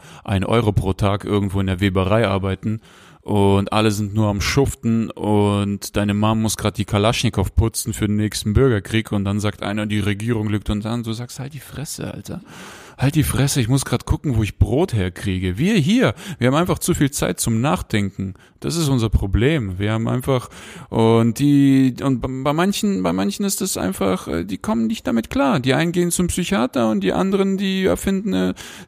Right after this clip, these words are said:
die ziehen sich zurück in diese Querdenker-Nische. Das ist, äh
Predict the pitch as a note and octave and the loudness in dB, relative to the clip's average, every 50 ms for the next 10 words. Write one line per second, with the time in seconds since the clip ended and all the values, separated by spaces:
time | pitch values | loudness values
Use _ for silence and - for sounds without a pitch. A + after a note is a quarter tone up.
0 | _ - - D#3+ - - - F#3+ F#3+ F3+ F#3 E3+ - - - F3 G3 G3 - E3 | _ -8 -8 -6 -4 -2 0 0 0 0 0 0 0 2 2 2 2 2 0 -2
1 | D#3 D#3 D3 F3 F3 - - F3 F3+ F#3 D#3+ C#3+ C3+ A#2+ - A2+ G#2+ G#2 G2+ G2 | -2 -2 -2 -2 -4 -2 -2 0 0 2 2 2 2 2 2 2 2 2 2 2
2 | G2 - - - - - - - - - - C#3 - D3+ C#3+ C3+ - - - - | 2 0 -2 -4 -6 -6 -10 -12 -10 -10 -8 -6 -6 -6 -4 -4 -6 -6 -8 -6
3 | - B2+ B2+ B2+ A#2+ A#2+ | -6 -4 -4 -2 -4 -4